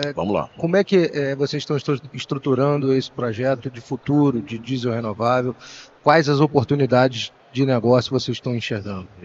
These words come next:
Speaker 2: Certo. O projeto de, na verdade, é um projeto, é,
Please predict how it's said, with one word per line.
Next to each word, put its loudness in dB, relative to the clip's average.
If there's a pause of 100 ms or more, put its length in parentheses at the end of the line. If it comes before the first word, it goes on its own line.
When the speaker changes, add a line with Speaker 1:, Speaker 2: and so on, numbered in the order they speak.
(120)
Speaker 2:
Certo. -16 (400)
O 2
projeto 4
de, -6
na -2
verdade, 4
é 0
um -4
projeto, -2
é, -6